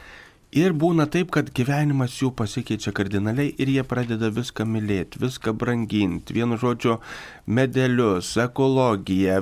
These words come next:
viskas, ko anksčiau nebuvo. Ką jie padaro? Pagyja ir toliau ilgai ir nuobodžiai gyvena.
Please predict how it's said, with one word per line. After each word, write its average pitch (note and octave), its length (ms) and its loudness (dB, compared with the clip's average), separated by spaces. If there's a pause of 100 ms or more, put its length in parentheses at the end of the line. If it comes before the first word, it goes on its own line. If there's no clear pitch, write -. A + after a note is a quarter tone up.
viskas, C3+ 480 0
ko C3 140 2
anksčiau B2+ 260 0
nebuvo. B2 320 0
Ką E3+ 140 0
jie C3 100 0
padaro? B2 460 0 (440)
Pagyja C#3+ 480 0 (1120)
ir B2+ 160 0
toliau B2 360 4 (760)
ilgai A#2 280 2
ir A2+ 80 -2
nuobodžiai A2+ 420 0
gyvena. D3 400 0